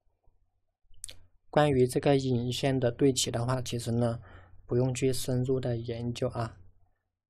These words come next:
那么我这里呢，也不用讲太多。那么我再跟大家讲另外一个。好，添加引线。好，单击这个命令，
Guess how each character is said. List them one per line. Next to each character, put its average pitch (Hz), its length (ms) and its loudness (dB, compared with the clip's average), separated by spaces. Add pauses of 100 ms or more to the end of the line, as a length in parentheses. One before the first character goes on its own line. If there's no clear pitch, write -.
(140)
那 135 80 -4
么 131 100 0
我 123 140 0
这 123 120 -6
里 131 80 0
呢， 120 180 0
也 120 160 -2
不 127 180 -4
用 139 220 -2
讲 127 260 -6
太 131 240 -6
多。 135 340 -4 (1400)
那 143 120 4
么 135 340 4 (380)
我 135 140 -2
再 135 160 0
跟 127 260 -2
大 131 140 -2
家 127 180 0
讲 120 340 -2
另 127 160 -2
外 131 120 -2
一 127 160 -8
个。 131 240 -2 (2250)
好， - 260 -6 (720)
添 147 320 -2
加 143 180 4
引 127 300 0
线。 139 300 0 (580)
好， - 260 -6
单 131 220 0
击 131 100 -4
这 131 120 -2
个 135 100 0
命 131 180 0
令， 127 240 -2